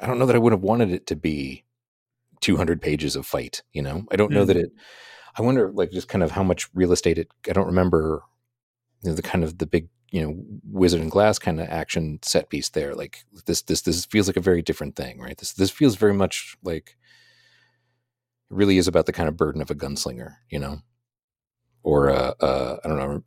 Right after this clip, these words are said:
Speaker 1: I heard a cop describe Barney Miller as being the most accurate show about police
Speaker 2: Mm-hmm.
Speaker 1: work everywhere. Like, it's,
Speaker 2: Right.
Speaker 1: it's, it's ninety-five percent of the time you're,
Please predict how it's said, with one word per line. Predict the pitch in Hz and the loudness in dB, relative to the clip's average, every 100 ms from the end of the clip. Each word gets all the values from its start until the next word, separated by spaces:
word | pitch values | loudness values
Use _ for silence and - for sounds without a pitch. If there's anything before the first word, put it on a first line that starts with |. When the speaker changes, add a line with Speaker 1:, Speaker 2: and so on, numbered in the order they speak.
| - - | -14 -10
Speaker 1:
I | - | -6
heard | 78 | -4
a | - _ _ _ _ _ | -6 _ _ _ _ _
cop | - 131 123 _ - _ - | -4 -4 -4 _ -20 _ -10
describe | - - 71 69 69 67 _ _ _ _ _ _ _ _ _ _ | -8 -4 -4 -4 -8 -12 _ _ _ _ _ _ _ _ _ _
Barney | 78 80 69 73 | -4 -4 -2 -4
Miller | 71 76 76 73 - | -4 -4 -6 -10 -14
as | 73 | -12
being | 78 73 | -8 -6
the | 76 | -4
most | 76 73 - | -6 -8 -10
accurate | 73 73 - 71 71 - _ _ _ | -10 -8 -6 -4 -6 -10 _ _ _
show | - - 71 | -2 0 2
about | 73 170 160 | 2 0 2
police | - 139 | 2 2
Speaker 2:
Mm-hmm. | 139 | 2
Speaker 1:
work | - 87 | 2 0
everywhere. | - 90 90 101 107 _ - | 2 4 4 4 -2 _ -4
Like, | 80 143 | -2 0
it's, | |
Speaker 2:
Right. | 131 117 131 | 0 0 -2
Speaker 1:
it's, | 76 - | -10 -10
it's | - 85 - | -4 -4 -4
ninety-five | 85 76 76 76 - 73 - | -6 -4 -2 -4 -2 -4 -2
percent | 73 73 | -2 -2
of | 71 | -4
the | |
time | - 78 76 | -4 -4 -2
you're, | 76 | -2